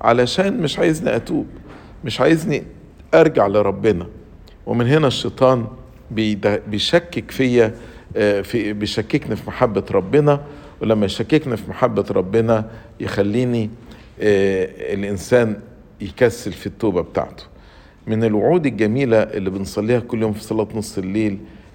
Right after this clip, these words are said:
"لا تخف أيها القطيع الصغير، لأن أباكم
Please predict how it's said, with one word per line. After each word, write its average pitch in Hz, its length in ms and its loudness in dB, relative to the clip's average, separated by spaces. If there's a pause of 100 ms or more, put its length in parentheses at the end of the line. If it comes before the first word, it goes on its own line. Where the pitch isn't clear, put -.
"لا 113 220 6
تخف 160 520 0
أيها 120 260 2
القطيع 107 500 0
الصغير، 98 600 -4 (400)
لأن 135 440 2
أباكم 127 680 2